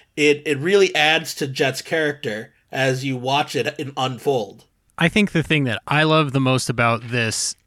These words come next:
Speaker 2: specifically to your point, Lee Joe, about the genre mix.
Speaker 1: Genre, that's the word. Mm.
Speaker 2: Is that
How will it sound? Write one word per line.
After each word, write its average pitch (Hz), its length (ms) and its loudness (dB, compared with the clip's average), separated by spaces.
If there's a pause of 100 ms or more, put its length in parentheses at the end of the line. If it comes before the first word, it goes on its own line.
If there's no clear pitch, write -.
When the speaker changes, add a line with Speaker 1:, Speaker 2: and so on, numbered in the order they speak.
Speaker 2:
specifically 135 760 0 (120)
to - 140 -4
your 123 140 2
point, 113 300 0
Lee 104 120 -2
Joe, 104 260 0
about 104 280 0
the 110 80 -2
genre 127 380 4
mix. 98 360 -4 (200)
Speaker 1:
Genre, 113 460 -4
that's 117 340 -4
the 104 100 -8
word. 95 300 -18 (420)
Mm. 120 200 -12
Speaker 2:
Is 147 160 4
that 160 140 6